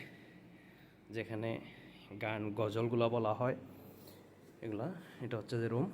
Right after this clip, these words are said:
দেখতে পাচ্ছেন রুমটা কত হাই কোয়ালিটি, ঠিক আছে? যেখানে হচ্ছে যে স্টুডিওর মেশিনারি জিনিস, ল্যাপটপ, যে মেশিন, মাইক্রোফোন, ল্যাপটপ, সব কিছু এখানে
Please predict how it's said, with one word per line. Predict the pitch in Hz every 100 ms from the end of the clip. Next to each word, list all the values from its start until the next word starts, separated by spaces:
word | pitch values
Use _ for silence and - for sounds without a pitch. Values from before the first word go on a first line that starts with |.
| - - - - - - - - - - -
দেখতে | 104 - 110
পাচ্ছেন | 110 123 117
রুমটা | 113 107 123
কত | - 131 170 - - - - - - - - -
হাই | 120 104 107
কোয়ালিটি, | 101 95 110 98 - -
ঠিক | - 131
আছে? | - 95 - - - - - - 107
যেখানে | 113 117 117
হচ্ছে | 117 120 120
যে | 139 - - 127 -
স্টুডিওর | 127 117 123 - - - - - - - - - 117
মেশিনারি | 110 - 120 120 120 117
জিনিস, | 117 113 - 113
ল্যাপটপ, | 107 - 127 117 - - - - - - - - - - -
যে | 110 110
মেশিন, | 110 - 127 127 151 - - - 123
মাইক্রোফোন, | 113 - 117 117 113 127 156 - - - - - -
ল্যাপটপ, | 110 104 - 127 127 - - - - -
সব | 170 -
কিছু | - 143
এখানে | 135